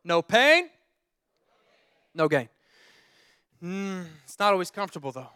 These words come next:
It's not always comfortable, but if you want results, let him finish his work. How many more sets you got?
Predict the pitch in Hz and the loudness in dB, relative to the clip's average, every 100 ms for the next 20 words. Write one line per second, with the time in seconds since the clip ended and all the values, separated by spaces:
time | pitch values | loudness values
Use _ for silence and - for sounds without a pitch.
0 | _ _ _ _ _ _ _ _ _ _ | _ _ _ _ _ _ _ _ _ _
1 | - - 214 247 - 214 185 180 175 175 | -8 2 4 4 2 -2 -2 0 0 -2
2 | _ _ - 151 160 175 208 202 165 170 | _ _ -8 -6 0 2 4 2 2 2
3 | 147 - - 151 170 175 - - 180 170 | 2 -6 -14 -2 2 2 0 -10 -6 -6
4 | 156 - 170 156 - - 156 135 143 123 | -6 -4 -2 -4 -8 -10 -10 0 0 0
5 | _ _ 220 220 196 175 214 185 - 139 | _ _ 0 0 -2 -2 -2 -4 -10 -16
6 | 120 | -18